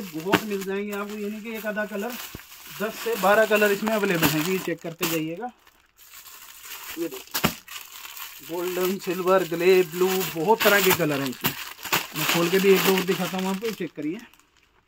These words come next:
ये आगे संक्रांत पे लोग बांटने के लिए जैसे चौदह चौदह पीस लेते हैं, तो उसमें भी ये रेट वाइज एक सौ नौ रुपये के अंदर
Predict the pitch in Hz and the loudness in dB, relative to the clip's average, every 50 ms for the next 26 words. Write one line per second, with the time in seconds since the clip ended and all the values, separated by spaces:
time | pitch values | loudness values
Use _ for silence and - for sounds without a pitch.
0 | _ _ _ _ _ _ _ _ _ _ _ _ _ - 160 175 180 175 196 220 | _ _ _ _ _ _ _ _ _ _ _ _ _ -8 -4 -4 -4 -2 -2 -4
1 | 214 220 190 202 202 202 220 226 214 240 233 240 240 240 202 208 208 208 214 233 | -4 -4 -4 -2 -2 -2 -2 -2 0 0 2 4 4 4 6 4 4 4 4 0
2 | 226 233 233 233 214 233 233 226 233 233 233 233 233 220 233 240 233 226 214 226 | -2 -2 -2 0 0 0 -2 -2 -2 -4 -2 0 0 0 0 0 -2 -2 -4 -4
3 | 226 226 233 226 - 226 247 262 277 269 233 208 - 233 233 233 240 240 233 214 | -4 4 4 4 4 2 -4 -6 -6 -6 -6 -6 -4 -4 -4 -2 0 4 4 6
4 | 196 202 226 226 240 233 233 233 214 220 214 - - 254 240 226 220 214 214 208 | 8 8 6 6 6 2 0 0 0 -2 -4 -4 -4 -4 -2 -2 0 -2 -2 -2
5 | 208 196 180 190 196 190 208 262 269 | -2 -4 -4 -4 -6 -6 -6 -8 -10